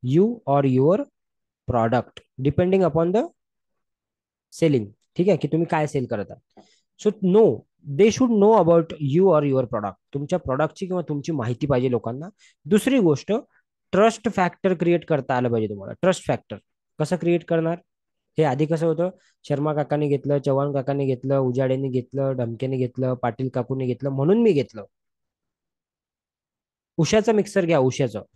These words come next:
छान आहे ते. का बरं? Somebody tell you, somebody told you to buy that product आणि म्हणून तुम्ही ते बाय केलं, म्हणजे काय?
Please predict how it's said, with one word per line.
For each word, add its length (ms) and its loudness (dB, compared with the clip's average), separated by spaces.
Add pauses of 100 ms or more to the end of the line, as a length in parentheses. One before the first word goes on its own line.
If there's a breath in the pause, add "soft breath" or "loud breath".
छान 180 -2
आहे 100 0
ते. 180 -8 (640)
का 120 0
बरं? 220 4 (460 soft breath)
Somebody 380 2 (140)
tell 220 6
you, 280 0 (320)
somebody 320 0 (120)
told 200 2
you 160 2
to 380 -6
buy 280 2
that 220 -2
product 520 -6 (120)
आणि 120 -2
म्हणून 220 0
तुम्ही 220 0
ते 60 4
बाय 200 2
केलं, 280 -4 (400 soft breath)
म्हणजे 260 0
काय? 260 0